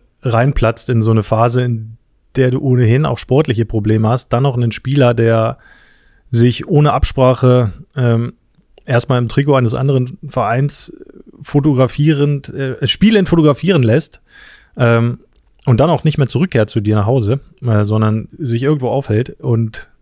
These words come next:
keiner so richtig weiß, wo. Zugänge sind nicht mehr so ganz so da. Ähm, und in Braunschweig, so viel war zumindest zuletzt klar, ist er nicht. Ähm,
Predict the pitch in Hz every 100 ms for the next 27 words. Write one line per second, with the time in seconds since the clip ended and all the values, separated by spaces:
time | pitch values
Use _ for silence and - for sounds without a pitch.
0 | _ _ _ - 113 113 113 - 110 -
1 | 113 123 - _ _ _ - 117 156 180
2 | - - - - - 143 147 151 139 147
3 | 139 147 139 135 139 147 135 135 151 160
4 | _ _ _ - 123 120 120 123 139 120
5 | 110 117 143 135 - _ _ _ _ -
6 | 123 135 - 127 117 120 - 117 110 -
7 | 101 101 113 170 - - 160 156 151 120
8 | 120 190 196 _ _ _ _ _ 139 127
9 | 123 123 120